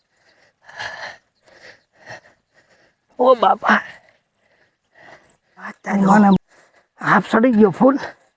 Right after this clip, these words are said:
પાછા ધાર્મિકભાઈ બેસી ગયા છે. અને અહીંથી હાંકી નાખ્યું છે. દિવ્યાબેન, અહીંથી હાલે દેખાડો તો.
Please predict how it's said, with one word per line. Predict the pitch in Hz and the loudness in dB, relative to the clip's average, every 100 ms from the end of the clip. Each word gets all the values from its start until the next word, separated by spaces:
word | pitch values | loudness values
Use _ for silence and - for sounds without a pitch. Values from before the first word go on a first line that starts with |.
| _ _ _ _ _ _ | _ _ _ _ _ _
પાછા | 208 254 277 | -4 0 0
ધાર્મિકભાઈ | 170 175 185 156 139 151 | 0 -2 0 -2 -2 -2
બેસી | 160 180 175 | 2 2 2
ગયા | 165 165 - | 0 -2 -2
છે. | 139 - _ _ _ _ _ - | -8 -14 _ _ _ _ _ -6
અને | 214 226 190 - - _ _ _ _ _ _ _ 214 | 2 2 2 -2 -14 _ _ _ _ _ _ _ -2
અહીંથી | 208 214 | 0 2
હાંકી | 185 220 | 2 2
નાખ્યું | 247 220 208 | 2 2 -2
છે. | 196 - - _ _ _ _ _ 226 | -4 -8 -16 _ _ _ _ _ 2
દિવ્યાબેન, | 254 269 269 226 | 4 4 2 2
અહીંથી | 254 247 | 0 0
હાલે | 240 269 262 | 0 0 0
દેખાડો | 277 - 254 | 0 -2 0
તો. | 220 | -2